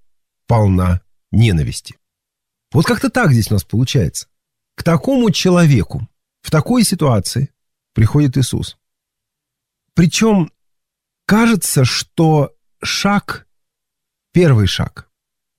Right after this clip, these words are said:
делает именно Закхей. Но по большому счёту это шаг навстречу, который делает и Закхей, и Иисус. И Иисус приходит в Иерихон для того, чтобы встретиться с Закхеем.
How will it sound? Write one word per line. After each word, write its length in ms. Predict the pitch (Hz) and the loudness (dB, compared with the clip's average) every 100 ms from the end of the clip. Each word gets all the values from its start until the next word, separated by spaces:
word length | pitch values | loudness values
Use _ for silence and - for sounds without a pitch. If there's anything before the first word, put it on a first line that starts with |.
| _ | _
делает 400 | - 127 170 156 | -2 2 2 2
именно 240 | 156 151 139 | 2 2 2
Закхей. 580 | 131 - - 90 - _ _ _ _ _ _ _ _ | 0 -4 -4 -6 -6 _ _ _ _ _ _ _ _
Но 140 | 127 147 | 0 2
по 100 | 151 | 2
большому 420 | 170 - 220 190 | 0 0 0 0
счёту 420 | - 175 156 131 - | 0 -2 -2 -2 -4
это 320 | 143 151 - | -4 -4 -4
шаг 300 | - 160 - | -2 -2 0
навстречу, 640 | 135 - - 151 123 - 73 _ _ _ _ _ _ _ - | 0 0 0 0 0 -2 -8 _ _ _ _ _ _ _ -4
который 360 | 131 156 156 | 0 2 2
делает 360 | 131 156 143 120 - | 2 2 2 0 -2
и 80 | 196 | 0
Закхей, 520 | 160 151 - 160 151 | 0 -2 -2 0 -2
и 320 | - 160 156 | -4 -2 0
Иисус. 420 | 143 - 113 - _ _ _ _ | 0 0 -2 -4 _ _ _ _
И 160 | 180 170 | 0 2
Иисус 300 | 156 254 - | 2 0 -2
приходит 560 | - 131 - 214 160 | -2 -2 0 0 0
в 100 | 120 | 0
Иерихон 480 | 127 127 - 214 208 - _ | 2 2 0 0 0 -4 _
для 320 | 104 101 170 202 | -2 0 2 0
того, 280 | 143 160 | -2 -2
чтобы 220 | 160 139 120 | -2 -2 -4
встретиться 500 | - 143 127 107 110 | -2 -2 -2 -4 -2
с 40 | |
Закхеем. 580 | 110 - - 139 101 | -2 -2 -2 0 0